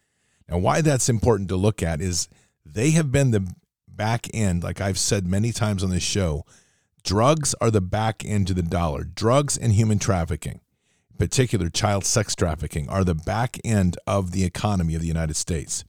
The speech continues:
What's happening now is as the, as the dollar is getting crushed and it's losing its, its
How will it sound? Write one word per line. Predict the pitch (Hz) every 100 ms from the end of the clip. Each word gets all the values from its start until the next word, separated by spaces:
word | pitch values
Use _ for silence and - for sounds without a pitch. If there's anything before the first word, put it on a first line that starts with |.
| _ _ _ _ _ _ _ _
What's | - 104
happening | - 147 165 151 120
now | 107 110 98
is | 101 117
as | 123 -
the, | 110 101 -
as | 113 101
the | 101
dollar | 107 135 160
is | 135
getting | 117 113 107
crushed | - 113 92 87 - - _ _ _ _ _ _ _ _ _ _ _ _
and | - 104
it's | 90 87
losing | 120 143 110 104
its, | 98 -
its | 101 87 -